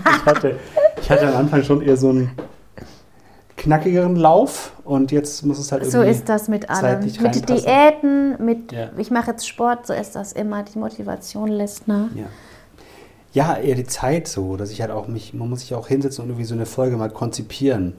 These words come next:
Speaker 1: Es ist ja nicht, äh, wie bei einer Rede, ich setze mich ja nicht hin und schwätze einfach ins Mikrofon. Nein, ich überlege mir davor, was ich erzählen will.
Speaker 2: Ach komm. Bei welchem Redengenerator lässt denn du deine Reden raus?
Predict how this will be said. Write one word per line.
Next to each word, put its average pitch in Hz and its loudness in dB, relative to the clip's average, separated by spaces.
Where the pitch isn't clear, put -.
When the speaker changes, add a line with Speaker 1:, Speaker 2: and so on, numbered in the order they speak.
Speaker 1:
Es 104 -12
ist 110 -12
ja 110 -4
nicht, - -10
äh, 107 -4
wie 131 -6
bei 123 0
einer 117 -4
Rede, 131 0
ich 123 -12
setze 123 -10
mich 117 -10
ja 120 -10
nicht 113 -10
hin 127 -4
und 117 -10
schwätze 131 -4
einfach 117 -6
ins 110 -8
Mikrofon. 131 -4
Nein, 110 -6
ich 110 -10
überlege 107 -8
mir 110 -4
davor, 95 -4
was 98 -6
ich 98 -6
erzählen 110 -4
will. 101 -2
Speaker 2:
Ach 180 -6
komm. 175 -6
Bei 214 2
welchem 214 0
Redengenerator 196 -4
lässt 190 -8
denn 190 -6
du 214 -6
deine 208 -6
Reden 196 -8
raus? 190 -12